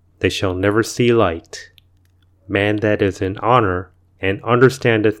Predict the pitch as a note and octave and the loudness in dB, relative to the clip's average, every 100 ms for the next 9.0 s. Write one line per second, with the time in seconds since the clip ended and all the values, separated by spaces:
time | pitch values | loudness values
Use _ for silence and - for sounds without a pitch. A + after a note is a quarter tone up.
0 | - A#2+ A2+ F#2+ - - _ _ _ _ | -6 -2 0 -2 -8 -20 _ _ _ _
1 | _ _ _ G2 F2+ F#2+ G2+ G#2 F#2+ F2 | _ _ _ -8 -4 0 0 0 -4 -2
2 | G#2 A2+ - - - - _ _ F#2+ F#2 | 0 0 -2 -14 -16 -16 _ _ -6 -6
3 | _ - B2 A2 - - - - - _ | _ -10 -4 -4 -4 -12 -12 -18 -20 _
4 | _ - F2 F2 G2+ A2+ C3+ C3+ - - | _ -14 -10 -6 -2 -2 -4 -10 -20 -20
5 | _ - _ _ _ _ _ _ _ _ | _ -20 _ _ _ _ _ _ _ _
6 | _ _ _ _ _ _ _ - - A2+ | _ _ _ _ _ _ _ -20 2 4
7 | G2 - G#2 G2+ - G#2 - G#2 G2+ - | 4 0 -2 0 -2 -4 -6 -6 -8 -6
8 | - F#2+ F2+ - G2+ G2 G2 G2 - | -4 -4 -4 -6 -2 0 -2 -6 -14